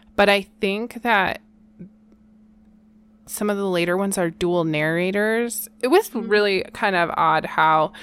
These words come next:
Speaker 1: they had so many different versions.
Speaker 2: Yeah.
Speaker 1: And
Speaker 2: Well,
Speaker 1: I
Speaker 2: most
Speaker 1: think it's because that series, like, got so popular so fast
Speaker 2: Yeah.
Speaker 1: that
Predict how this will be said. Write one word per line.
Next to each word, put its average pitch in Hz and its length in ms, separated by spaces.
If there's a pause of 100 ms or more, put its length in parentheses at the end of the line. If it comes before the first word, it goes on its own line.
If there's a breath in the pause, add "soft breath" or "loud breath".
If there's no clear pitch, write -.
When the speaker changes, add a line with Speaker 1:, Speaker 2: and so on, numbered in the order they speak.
(260 loud breath)
Speaker 1:
they 185 180
had 170 380
so 185 200
many 180 220
different - 440
versions. 147 720
Speaker 2:
Yeah. 214 280 (300 loud breath)
Speaker 1:
And 214 100
Speaker 2:
Well, - 20
Speaker 1:
I 208 80
Speaker 2:
most 196 80
Speaker 1:
think 269 180
it's - 140
because 262 480
that 220 200
series, 185 680
like, 175 240 (180)
got 165 320
so 170 240
popular 170 440
so 165 260
fast 160 580
Speaker 2:
Yeah. 202 100
Speaker 1:
that 160 360